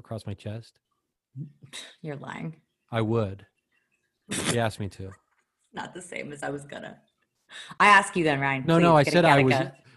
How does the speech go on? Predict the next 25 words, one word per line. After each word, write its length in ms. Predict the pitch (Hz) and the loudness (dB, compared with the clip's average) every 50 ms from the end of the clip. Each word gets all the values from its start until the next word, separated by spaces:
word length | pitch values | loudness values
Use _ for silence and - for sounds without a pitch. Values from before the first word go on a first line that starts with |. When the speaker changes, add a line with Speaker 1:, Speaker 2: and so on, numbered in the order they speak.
| _ | _
Speaker 1:
no, 240 | - 160 160 147 135 | -2 2 2 2 2
I 160 | 139 135 135 | 2 0 0
was 160 | 135 135 131 117 | 0 0 -2 -2
gonna 240 | - 143 135 131 127 | -2 0 0 0 0
get, 140 | 131 131 151 | -2 -4 -4
like, 260 | 151 135 123 110 - | -6 -6 -6 -6 -6
I 100 | 147 131 | -4 -4
was 140 | 127 120 - | -4 -2 -2
saying 180 | 143 139 131 | -2 -2 -2
in 100 | 151 143 | -2 -4
the 80 | 135 123 | -4 -2
conversation 520 | - 135 127 120 110 - 127 113 - 120 | -2 -2 -2 -2 -2 -2 -4 -4 -4 -4
we 60 | 113 | -4
were 40 | 107 | -4
talking 240 | 101 - 117 117 110 107 | 0 0 0 0 0 -2
about, 80 | 101 98 98 | -4 -4 -4
I 60 | 101 | -4
was 100 | 101 - | -6 -6
talking 280 | - 110 113 107 107 104 | -4 -4 -4 -4 -4 -4
about 260 | 101 101 101 104 117 | -4 -4 -4 -6 -8
how 60 | 113 113 | -8 -8
I 60 | 110 | -6
would 180 | 101 104 95 | -6 -8 -8
get 140 | - 110 101 | -8 -10 -8
a 140 | 98 95 92 | -8 -10 -12